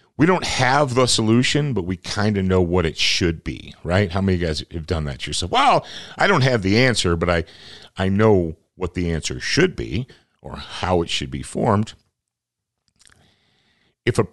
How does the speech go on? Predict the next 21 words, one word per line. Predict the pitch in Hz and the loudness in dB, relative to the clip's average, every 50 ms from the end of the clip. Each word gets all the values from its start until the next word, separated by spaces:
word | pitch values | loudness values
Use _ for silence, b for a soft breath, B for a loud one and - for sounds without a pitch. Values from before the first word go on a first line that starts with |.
| _ _ _ | _ _ _
if | 104 - | -4 -2
an | 110 101 - - | -2 -2 0 0
answer | 113 143 165 180 - - 143 131 | 0 2 2 2 2 2 2 2
or | - 113 104 104 98 | 2 4 4 4 4
a | 90 | 2
solution | - - 104 92 87 101 110 123 127 - - - 67 64 67 73 87 92 87 - _ _ _ _ _ _ _ - | 2 0 -2 -2 0 0 0 0 0 0 -2 -4 -4 -4 -4 -4 -4 -4 -6 -8 _ _ _ _ _ _ _ 0
presents | 110 101 92 123 160 202 202 120 110 | 2 2 4 4 4 4 2 0 0
itself, | 78 - - - - 57 69 87 98 - - - _ _ _ _ _ _ _ _ _ _ _ _ _ _ _ _ _ _ _ | -2 -2 -4 -4 -4 -6 -8 -10 -10 -12 -16 -20 _ _ _ _ _ _ _ _ _ _ _ _ _ _ _ _ _ _ _
it's | - 87 - - | -4 -2 0 2
not | 110 110 131 156 185 190 - - | 2 2 4 2 2 0 0 0
invalid | 151 165 156 127 117 123 117 127 180 - 135 95 87 90 95 98 92 - - | 0 0 0 2 0 0 0 2 2 2 4 4 2 2 0 -2 -6 -10 -10
just | 71 - - 113 120 127 - - | -6 -2 0 2 2 0 0 0
because | 131 117 - 117 110 107 101 | -2 0 2 4 4 4 2
it | 110 92 | 0 0
wasn't | 87 92 104 107 104 117 107 101 | 0 2 2 2 2 0 -2 -2
the | 101 | 0
one | 98 98 104 107 104 | 0 2 2 2 0
you | 101 98 | 0 0
were | 101 104 110 | 0 2 2
looking | 120 143 175 - 120 202 151 - | 2 0 0 -2 -2 -4 -4 -6
for. | - - - - - - - | -8 -12 -20 -20 -20 -20 -20